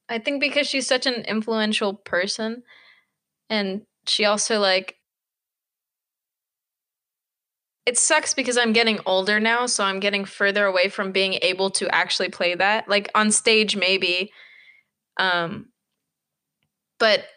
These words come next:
she was such a, like, angsty kid and, like, being cooped up.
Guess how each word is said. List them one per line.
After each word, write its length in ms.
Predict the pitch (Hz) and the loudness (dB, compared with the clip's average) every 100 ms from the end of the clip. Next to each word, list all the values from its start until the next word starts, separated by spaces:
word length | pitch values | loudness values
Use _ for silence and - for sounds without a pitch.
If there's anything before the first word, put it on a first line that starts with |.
| _ _ _ _ _ _ | _ _ _ _ _ _
she 220 | - - 262 | -2 0 2
was 160 | 262 - | 0 2
such 240 | 233 233 | 0 2
a, 60 | 254 | 2
like, 420 | 240 196 190 - _ _ _ _ _ _ - | 4 2 0 -8 _ _ _ _ _ _ -2
angsty 800 | 214 214 - 247 240 233 202 - | 0 0 -2 -2 -2 -2 -6 -6
kid 560 | - 190 180 220 269 - _ _ _ _ | 0 4 4 2 -2 -14 _ _ _ _
and, 240 | 220 208 202 | 0 0 0
like, 220 | 190 190 | -2 -2
being 220 | 208 202 | -2 -2
cooped 420 | 202 220 208 - | -4 -4 -4 -2
up. 340 | 185 180 220 | 0 0 -2